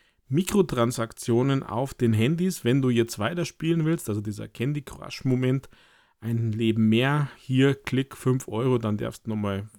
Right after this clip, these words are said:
fünf Minuten spulen. Ich übertreibe, ich weiß, aber genau diese Mechanik ist in diesem Xbox-Game drin, mit der Ausnahme, dass es keine Mikrotransaktionen gibt. Was gut ist, also ich bin jetzt kein Fan von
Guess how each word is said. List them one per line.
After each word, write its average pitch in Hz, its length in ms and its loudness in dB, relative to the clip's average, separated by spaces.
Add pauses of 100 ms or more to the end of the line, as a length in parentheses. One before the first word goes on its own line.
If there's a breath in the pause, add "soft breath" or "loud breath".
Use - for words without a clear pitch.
fünf - 340 -14
Minuten 107 380 -4
spulen. 104 420 -12 (320)
Ich - 100 -20
übertreibe, 110 480 -6
ich - 120 -10
weiß, 127 300 -10
aber 110 160 -8
genau 113 400 -8
diese 139 400 0 (460 loud breath)
Mechanik 113 600 -8
ist 127 240 -10
in 135 220 -2
diesem 165 320 -2
Xbox-Game 107 720 -12
drin, 123 280 -2 (440 soft breath)
mit 156 180 0
der 135 180 0
Ausnahme, 143 680 0
dass 120 220 -6
es 123 160 -10
keine 123 260 2
Mikrotransaktionen 113 1040 0
gibt. - 360 -2 (960)
Was 104 380 -10
gut 208 280 4
ist, 110 160 -6
also 107 200 -10
ich 98 60 -14
bin 113 140 -2
jetzt 110 160 -4
kein - 140 -16
Fan 117 260 -14
von 101 240 -18